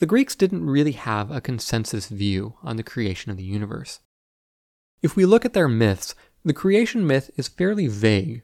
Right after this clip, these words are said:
relative to other cultures, certainly compared to the creation story of the ancient Israelites to the east. In Hesiod's telling, there's this idea that in the beginning was a primordial god called Chaos. Then Gaia, the earth,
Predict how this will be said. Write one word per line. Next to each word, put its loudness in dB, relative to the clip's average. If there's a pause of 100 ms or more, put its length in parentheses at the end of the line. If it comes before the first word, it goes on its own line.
(100)
relative -2
to -10
other 0
cultures, -4 (300)
certainly 2
compared -2
to -2
the -8
creation -4
story -6
of -8
the -6
ancient -6
Israelites -2
to -18
the -8
east. -8 (960)
In 0
Hesiod's 0
telling, 0 (300)
there's 6
this 0
idea 4
that 0
in 2
the 0
beginning 0
was 0
a 4
primordial 0
god 0 (140)
called -2
Chaos. -4 (920)
Then 4
Gaia, 4
the -4
earth, -4